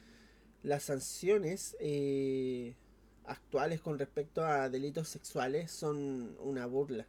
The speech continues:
sinceramente. Son una completa burla y... Eh, ¿cómo se llama esto? Se han visto bastantes casos, por ejemplo, el de la niñita de Villa Alemana, Am-, Ámbar, si no me equivoco, eh, que en realidad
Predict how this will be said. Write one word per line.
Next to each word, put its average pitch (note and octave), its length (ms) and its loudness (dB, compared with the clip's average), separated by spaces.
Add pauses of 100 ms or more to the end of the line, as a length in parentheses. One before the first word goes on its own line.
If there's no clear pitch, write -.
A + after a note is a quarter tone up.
(100)
sinceramente. B2+ 760 -6 (760)
Son D#3 220 0
una D3 420 2
completa D3 500 2
burla G3 640 2
y... C#3 840 -2 (1160)
Eh, D3+ 760 2 (760)
¿cómo E3 160 -4
se D#3+ 60 -4
llama F3 120 0
esto? F#3+ 120 -2
Se - 80 -2
han E3+ 100 -2
visto E3+ 760 4
bastantes E3 440 -6
casos, G3+ 220 -4
por E3+ 100 -4
ejemplo, D3+ 840 2 (560)
el D3 100 -6
de C#3+ 80 2
la C#3 100 4
niñita D#3 300 0
de D#3 80 2
Villa D#3 180 0
Alemana, D#3 460 -4
Am-, C3+ 160 -6
Ámbar, F#3 380 -4
si - 120 -12
no E3+ 60 -8
me E3+ 60 -8
equivoco, F3+ 260 -8 (720)
eh, C#3 880 0
que D3 80 -2
en C#3+ 80 -2
realidad D3+ 720 4